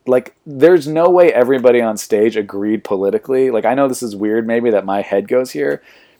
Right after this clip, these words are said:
but these people might totally disagree. I guarantee there were Trump voters up there. I guarantee there were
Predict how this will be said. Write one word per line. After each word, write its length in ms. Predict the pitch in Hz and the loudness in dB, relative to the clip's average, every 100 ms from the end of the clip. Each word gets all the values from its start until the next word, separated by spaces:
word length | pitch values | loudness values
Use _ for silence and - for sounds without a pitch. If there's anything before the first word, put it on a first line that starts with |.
| _ - | _ -10
but 140 | - | -2
these 200 | 302 285 | 0 -2
people 380 | - 208 202 226 | -2 -6 -4 -4
might 240 | 175 151 | -2 -2
totally 320 | - 170 165 | -2 0 0
disagree. 640 | 156 160 127 127 156 151 151 | 0 -4 -8 -4 0 2 0
I 120 | 139 156 | -2 -4
guarantee 580 | 131 151 156 131 156 | -2 -4 -4 -6 -4
there 180 | 139 123 | 2 2
were 160 | 104 92 | 2 -4
Trump 420 | - 147 147 - | -8 -4 -4 -4
voters 380 | 147 143 139 135 | -2 0 0 0
up 180 | 131 - | -4 0
there. 320 | 131 127 127 - - | 2 2 0 -6 -2
I 120 | 120 | 0
guarantee 480 | 127 117 110 117 110 | 0 -2 -2 -2 0
there 140 | 101 | 0
were 200 | 92 85 | -2 -8